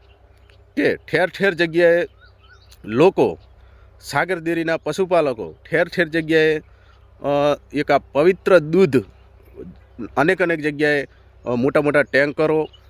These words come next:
હોય કે કોઈ પણ નાના એવા ગાડીના ડાલાઓની અંદર જે કેન દ્વારા જે દૂધ લઈ જવામાં આવી રહ્યું છે, એ તમામ પ્રકારના સાધનોમાં જે દૂધ લઈને જઈ રહ્યા છે,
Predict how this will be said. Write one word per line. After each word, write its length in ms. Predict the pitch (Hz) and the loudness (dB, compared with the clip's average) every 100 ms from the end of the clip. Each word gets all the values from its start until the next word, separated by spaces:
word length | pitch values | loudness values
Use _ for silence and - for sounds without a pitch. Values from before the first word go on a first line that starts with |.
| - | -2
હોય 240 | 135 151 | 0 0
કે 540 | - - - 135 147 143 | -6 -14 -4 0 0 0
કોઈ 240 | - 143 | 0 0
પણ 160 | 135 147 | 0 0
નાના 400 | 123 135 139 139 | 0 -2 -2 -2
એવા 320 | 143 143 139 - - _ - | 0 -2 -4 -12 -20 _ -2
ગાડીના 420 | 127 143 139 139 | -2 0 -2 -4
ડાલાઓની 640 | 110 123 139 147 143 143 | -2 0 2 0 -2 -4
અંદર 240 | 139 139 123 | -4 -4 -4
જે 240 | 143 139 - | -4 -6 -2
કેન 320 | 131 165 160 | 0 0 -2
દ્વારા 460 | 139 - 127 131 131 | -10 -8 -2 0 0
જે 160 | 135 | -4
દૂધ 280 | 120 143 151 | -4 -2 0
લઈ 160 | 147 147 | 0 0
જવામાં 380 | 143 143 139 135 | 0 0 0 0
આવી 140 | 135 | 0
રહ્યું 180 | 135 131 | -2 -2
છે, 180 | 135 - - - - - | -4 -6 -14 -20 -10 -4
એ 120 | 143 | -2
તમામ 340 | - 143 175 | 0 2 2
પ્રકારના 580 | 147 156 160 151 151 151 | 0 0 0 0 0 -2
સાધનોમાં 640 | 127 117 104 143 151 151 139 | 0 0 2 2 2 0 0
જે 140 | 139 | -2
દૂધ 280 | 123 147 143 | 0 0 2
લઈને 340 | 139 143 139 | 2 2 2
જઈ 180 | 120 151 | 2 2
રહ્યા 180 | 147 135 | 2 0
છે, 200 | 139 | -2